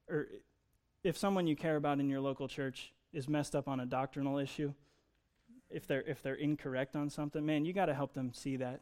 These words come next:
and help, help teach them why that's wrong and, and what the Bible really says. So don't walk out of here thinking I'm saying that we're all free to think what we wanna think and believe whatever we wanna believe about the Bible.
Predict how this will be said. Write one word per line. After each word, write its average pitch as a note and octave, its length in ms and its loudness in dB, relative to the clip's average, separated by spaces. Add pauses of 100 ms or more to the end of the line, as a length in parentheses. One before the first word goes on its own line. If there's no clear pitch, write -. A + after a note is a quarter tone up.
(100)
and D3 140 -10
help, C#3+ 200 -6 (240)
help C#3+ 200 -4 (320)
teach - 300 -6
them C3+ 300 -2 (260)
why C3 240 -2
that's B2+ 260 -6
wrong B2+ 300 -4
and, A#2 120 -8 (520)
and C3+ 240 -2
what C3+ 180 2 (260)
the C#3+ 100 -2
Bible B2+ 360 0
really B2+ 260 -4
says. C3 420 -2 (280)
So - 160 -2
don't D#3+ 160 2
walk D3 220 2
out C#3 140 2
of C3 60 2
here C#3 120 0
thinking C3+ 320 -2
I'm C3 100 -2
saying C3+ 280 -2
that C3 140 -4
we're C3+ 140 0
all C3 120 2
free C#3 200 -2
to C3 100 -2
think C3 240 -4
what D3 120 -6
we C3+ 100 -4
wanna C3 220 -4
think C#3+ 260 -2
and C3+ 140 0
believe C3 360 2
whatever C3+ 300 0
we C3 120 0
wanna B2+ 220 -2
believe C3 360 0
about C3+ 260 -6
the C3+ 80 -8
Bible. C#3 420 -2